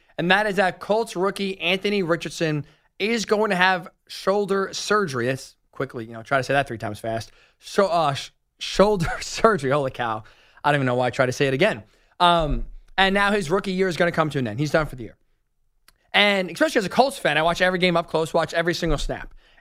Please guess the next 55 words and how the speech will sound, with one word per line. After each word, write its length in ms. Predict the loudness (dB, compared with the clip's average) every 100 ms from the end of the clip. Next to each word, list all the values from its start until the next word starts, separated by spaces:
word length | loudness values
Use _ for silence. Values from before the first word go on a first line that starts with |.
| 2
And 220 | 4 4
you 80 | 2
look 300 | 2 0 0
at 100 | 0
right 180 | 2 2
now 140 | 2
his 220 | 0 0
rookie 240 | -2 -2 -2
year. 180 | -2
He 160 | 0 -2
showed 300 | 2 0 0
flashes. 580 | 0 2 0 -6 -14 -20 _ _ _ -2
But 100 | 0
the 80 |
reality 360 | 2 2 2 0
is 100 | 0
gonna 240 | 0 2
be, 160 | 0 0
this 260 | 0 -2 -4
is 60 |
a 60 | 0
guy 260 | 2 2
who's 260 | 0 -2 0
gonna 220 | 0 0
start 340 | 2 2 2 -4
four 540 | -6 0 2 2 2
out 120 | 2
of 80 | 0
seventeen 540 | -2 -2 -2 -2 0
games 340 | 0 0 0 -2
in 120 | -4
his 120 | -2
rookie 260 | -2 -2 -4
year 280 | -6 -10 -16 _ _ _ _
and 300 | 2 2 0
has 240 | 0 -2 -2
started 680 | -4 0 2 2 0 -2 -2
and 200 | -2 -2
finished 600 | 2 2 2 -4 -8 -14 _ _ _
just 220 | -2 -2 2
one 320 | 2 2 2
game 340 | 2 4 2
out 160 | 2 0
of 80 | 2
seventeen 720 | -2 -2 -6 -4 -4 -4 -8 _ _ _ _ _ _
to, 480 | 0 2 2 0 0
you 80 | 2
know, 200 | 2 2
in 80 | 0
the 80 | -2
entirety 480 | 2 2 4 0
of 100 | -2
his 120 | 0 0
rookie 200 | 0 -2
season. 320 | -4 -6